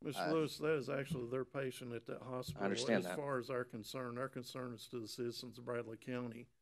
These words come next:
Speaker 1: Quite honestly, if that officer had died after being left there for thirty minutes with a widowmaker heart attack, who do you think would be liable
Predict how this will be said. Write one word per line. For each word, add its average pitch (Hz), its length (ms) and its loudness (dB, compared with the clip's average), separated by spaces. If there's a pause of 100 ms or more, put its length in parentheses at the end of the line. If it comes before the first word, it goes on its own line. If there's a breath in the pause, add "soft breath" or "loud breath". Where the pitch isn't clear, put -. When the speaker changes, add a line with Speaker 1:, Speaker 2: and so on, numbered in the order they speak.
(480)
Speaker 1:
Quite 127 180 4
honestly, 131 440 0
if 113 120 -2
that 131 160 0
officer 131 480 0
had 113 160 -4
died 127 380 -2
after 123 220 -4
being 120 340 -2
left 127 320 2
there 117 240 -2
for - 140 -10
thirty 120 300 -2
minutes 120 440 -2
with 117 160 -4
a - 20 -2
widowmaker 117 720 -2
heart 127 260 -4
attack, 117 280 -4 (640)
who 139 120 4
do 131 80 -2
you 123 140 0
think 123 280 0
would 117 200 -6
be 123 100 2
liable 123 420 0